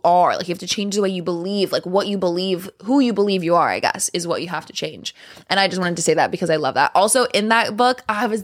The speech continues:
gonna use these quotes for the next episode, but I'm gonna say them anyways. There's a quote about bamboo, which I love because I think it kinda shows, um, back to what I was saying earlier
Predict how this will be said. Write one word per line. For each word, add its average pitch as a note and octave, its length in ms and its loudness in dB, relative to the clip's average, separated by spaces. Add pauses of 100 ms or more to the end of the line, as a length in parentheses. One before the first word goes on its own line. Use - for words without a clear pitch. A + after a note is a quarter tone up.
(160)
gonna B3 140 0
use B3 180 0
these - 160 -2
quotes G3+ 220 -2
for F#3+ 80 0
the F#3 60 2
next F3 300 -4
episode, D#3+ 340 -6
but E3 100 -10
I'm E3 60 -10
gonna E3 200 -8 (180)
say F3+ 200 -2
them E3+ 120 -2
anyways. F3+ 480 2 (300)
There's G#3+ 240 4
a G#3+ 100 2
quote C4+ 320 0
about G#3 300 2
bamboo, F#3+ 600 2 (200)
which G#3 180 2
I A3 80 4
love F3+ 320 0
because G3 220 -2
I F3+ 100 4
think F#3 260 -2
it F3+ 200 0
kinda F#3 320 -2
shows, F3+ 640 0 (340)
um, E3 420 4
back F3+ 220 0
to - 80 -4
what F#3 80 2
I F3+ 80 0
was F3 140 -4
saying E3 240 0
earlier E3+ 520 0